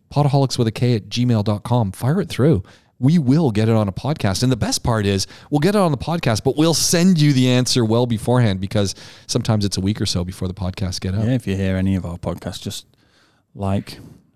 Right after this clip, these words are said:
Speaker 2: rate, review,
Speaker 1: Yeah.
Speaker 2: uh, leave a comment with the question. That's easy enough.
Speaker 1: And if you're listening on Anchor, you can actually send us a message as well. In fact,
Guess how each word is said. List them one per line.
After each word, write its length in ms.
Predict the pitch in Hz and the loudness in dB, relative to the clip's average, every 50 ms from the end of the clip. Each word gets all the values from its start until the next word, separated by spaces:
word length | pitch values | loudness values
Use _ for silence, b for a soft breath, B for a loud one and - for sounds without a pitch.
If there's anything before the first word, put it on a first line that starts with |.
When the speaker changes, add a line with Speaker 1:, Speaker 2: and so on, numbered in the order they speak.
| _ - | _ -10
Speaker 2:
rate, 280 | - 98 92 98 95 - | -6 -2 -2 -2 -2 -4
review, 560 | - 101 101 95 101 101 101 104 104 - - - - | -6 -8 -6 -2 0 0 2 0 0 -2 -8 -8 -4
Speaker 1:
Yeah. 160 | 113 117 123 104 | 0 0 0 0
Speaker 2:
uh, 260 | 104 95 95 95 92 110 | 0 -2 -2 -2 -2 -2
leave 200 | - 110 107 101 | -2 -2 -2 -2
a 40 | |
comment 340 | - - - 113 120 120 107 | -2 -2 -2 -2 0 0 -2
with 80 | 98 87 | -2 -4
the 80 | - | -4
question. 400 | - - 107 104 - - - 90 | -4 -2 -2 -2 -4 -4 -6 -4
That's 240 | 92 101 - - - 104 | -4 -4 -6 -6 -6 -6
easy 220 | 101 101 - 101 | -6 -4 -4 -4
enough. 340 | 95 92 98 - - - - - - - | -4 -4 -6 -8 -10 -14 -20 -20 -8 -2
Speaker 1:
And 140 | 139 147 165 | 0 2 2
if 140 | 202 - - | 2 2 2
you're 120 | 277 233 | 2 4
listening 340 | 175 180 185 - 196 190 170 | 4 2 2 0 2 2 4
on 160 | 143 120 110 | 4 4 4
Anchor, 600 | 104 101 127 185 220 - - 92 82 87 104 127 - _ | 4 4 4 2 2 2 0 0 0 0 -2 -4 -8 _
you 160 | - 110 147 180 | -4 0 0 0
can 260 | - - 131 113 - - | 2 2 2 2 0 0
actually 500 | 101 117 123 131 - - - 120 117 107 | 0 0 0 0 -2 -2 0 0 0 0
send 480 | - - - - - 131 139 151 143 117 | 0 0 0 0 2 2 2 2 2 2
us 180 | 95 87 - - | 0 0 0 0
a 40 | |
message 380 | 98 95 92 87 - - 87 87 | 0 0 0 0 0 -2 -2 -2
as 140 | 92 85 87 | -2 -2 -2
well. 300 | 98 117 113 87 80 - B B B B B B | 0 0 0 -2 -4 -8 B B B B B B
In 80 | B 120 | B -2
fact, 340 | - 185 185 131 - - | 0 2 0 0 0 -4